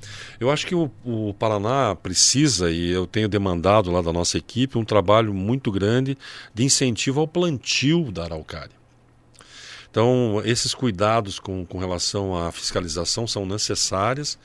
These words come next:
mas nós precisamos urgentemente fazer um processo de incentivo ao plantio. Porque nós precisamos, é, renovar a arau-, araucária no Paraná, nós precisamos ter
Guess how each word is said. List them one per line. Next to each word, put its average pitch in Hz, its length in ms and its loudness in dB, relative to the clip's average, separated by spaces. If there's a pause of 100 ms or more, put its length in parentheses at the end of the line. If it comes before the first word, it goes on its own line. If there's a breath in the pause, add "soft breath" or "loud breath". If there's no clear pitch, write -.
(520 loud breath)
mas 104 180 0
nós 139 180 0
precisamos 135 800 0
urgentemente 143 720 -2
fazer 113 460 0
um 139 160 0
processo 120 800 -2
de 110 140 -4
incentivo 139 720 -4
ao 90 80 -2
plantio. 85 440 -12 (840 loud breath)
Porque 131 600 2
nós 127 140 0
precisamos, 131 800 0
é, 113 200 2
renovar 123 800 4
a 98 40 4
arau-, 87 300 0
araucária 90 600 0
no 80 100 -8
Paraná, 87 460 -6
nós 87 80 -8
precisamos 113 260 -8
ter 123 220 -2